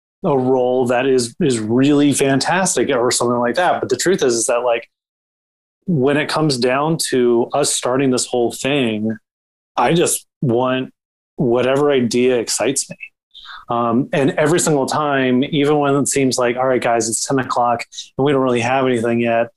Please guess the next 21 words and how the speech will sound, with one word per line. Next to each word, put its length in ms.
it's 200
like, 300
I 160
am 120
always 560
blown 300
away 600
by 160
the 80
people 320
that 100
I 60
work 300
with 240
to 120
create 400
something 720
that 440
is 240
incredibly 960
artistically 960